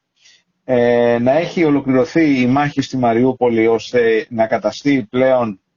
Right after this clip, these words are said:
πλήρως, ε, η Αζωφική, μια ρωσική λίμνη, έτσι ώστε να έχει αποκτήσει και πλήρη χερσαία επαφή η Κριμαία με το υπόλοιπο της Ρωσίας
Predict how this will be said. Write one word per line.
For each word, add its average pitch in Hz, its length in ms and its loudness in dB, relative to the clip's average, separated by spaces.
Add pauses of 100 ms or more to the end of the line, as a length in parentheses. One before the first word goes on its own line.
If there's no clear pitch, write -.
(240)
πλήρως, 139 720 0
ε, 104 540 0
η 117 140 0
Αζωφική, 113 840 0
μια 117 240 2
ρωσική 107 440 -4
λίμνη, 107 460 -2 (300)
έτσι 120 340 -2
ώστε 131 300 0
να 123 180 2
έχει 135 440 -2
αποκτήσει 120 720 -2
και 120 320 0 (420)
πλήρη 156 360 0
χερσαία 127 520 0
επαφή 110 680 0
η 156 200 -2
Κριμαία 117 720 0
με 127 220 -2
το 123 160 0
υπόλοιπο 107 540 0
της 95 160 -8
Ρωσίας 107 640 -2